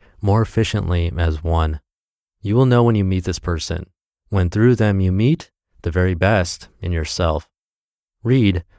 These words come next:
One Thousand Little Things. And number eight, goodwill. There is no greatness or peace of mind where there is betrayal of your own goodwill.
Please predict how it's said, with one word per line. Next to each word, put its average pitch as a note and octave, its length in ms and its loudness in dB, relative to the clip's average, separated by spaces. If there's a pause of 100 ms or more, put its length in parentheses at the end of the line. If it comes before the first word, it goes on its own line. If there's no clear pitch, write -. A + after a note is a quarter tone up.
One G2 160 -2
Thousand F2+ 320 2
Little E2+ 200 2
Things. F2 440 -4 (880)
And G2+ 120 -2
number G2 260 2
eight, C#3 320 2 (400)
goodwill. F2 500 0 (840)
There C3 160 4
is D3 100 4
no C#3 220 4
greatness A#2 760 -2
or C3 220 0
peace A2+ 260 -4
of F#2 120 -6
mind F#2+ 400 2
where F#2 140 2
there G2 160 2
is F2+ 100 0
betrayal A#2 600 0
of G2 80 -2
your F2+ 160 -2
own G2+ 320 -2
goodwill. E2 640 -2